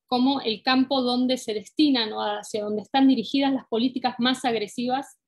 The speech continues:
del neoliberalismo extractivista, ¿no?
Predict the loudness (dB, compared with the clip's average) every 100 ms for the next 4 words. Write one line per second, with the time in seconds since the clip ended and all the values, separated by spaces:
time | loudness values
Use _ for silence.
0 | _ -4 -2 0 0 0 0 0 -2 -2
1 | -4 -4 -12 -10 -10 -12 -20 -20 _ _
2 | _ _ _ -10 -10